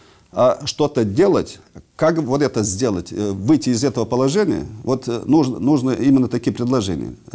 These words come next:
независимо от любой партии. Вот, э, сказали бы, вот, вот это, вот это, вот это мы сделаем в Новочебоксарске, э, ясная, чёткая программа.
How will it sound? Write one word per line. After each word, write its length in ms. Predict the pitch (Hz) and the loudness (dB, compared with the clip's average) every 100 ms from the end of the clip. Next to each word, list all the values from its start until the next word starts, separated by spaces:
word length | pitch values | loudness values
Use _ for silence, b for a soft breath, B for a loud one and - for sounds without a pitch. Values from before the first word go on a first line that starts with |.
| 87 | -4
независимо 560 | 87 127 160 170 - 107 | 2 4 4 4 2 0
от 100 | 117 | 2
любой 200 | 143 131 | 2 2
партии. 380 | - 87 - - - _ _ - | 0 -4 -8 -14 -18 _ _ -4
Вот, 220 | 123 - B B B B B B B | -4 -4 B B B B B B B
э, 340 | - 104 107 104 | -4 2 2 2
сказали 420 | - 143 196 180 | 2 2 4 4
бы, 100 | 123 | 2
вот, 280 | 113 - - - | 0 -2 -6 -10
вот 240 | 117 143 | -2 2
это, 200 | 190 175 | 2 2
вот 140 | 127 | 0
это, 180 | 160 151 | 2 2
вот 140 | 139 160 | 2 2
это 200 | 156 120 | 2 0
мы 140 | 127 | 0
сделаем 420 | 120 202 175 151 | 2 2 4 2
в 40 | 104 | 0
Новочебоксарске, 800 | 117 113 110 101 98 92 90 87 90 | -4 -6 -8 -4 -4 -4 -8 -10 -8
э, 120 | 95 101 | -4 -2
ясная, 400 | 101 170 170 120 | 2 2 2 -2
чёткая 300 | 151 143 127 | -4 -4 -4
программа. 580 | 127 120 101 78 67 | -2 -2 -4 -4 -8